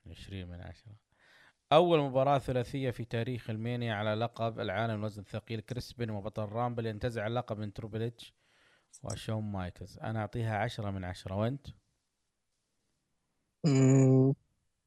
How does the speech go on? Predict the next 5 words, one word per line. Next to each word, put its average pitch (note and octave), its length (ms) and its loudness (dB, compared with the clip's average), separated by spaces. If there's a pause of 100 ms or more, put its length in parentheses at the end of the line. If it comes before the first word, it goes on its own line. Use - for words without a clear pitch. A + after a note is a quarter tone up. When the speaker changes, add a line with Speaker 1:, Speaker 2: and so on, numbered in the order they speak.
(380)
Speaker 2:
ثمانية E3 440 12
ونص C3+ 480 10
إلى B2+ 140 10
تسعة. C3 380 4 (2000)
Speaker 1:
يا F2 180 -10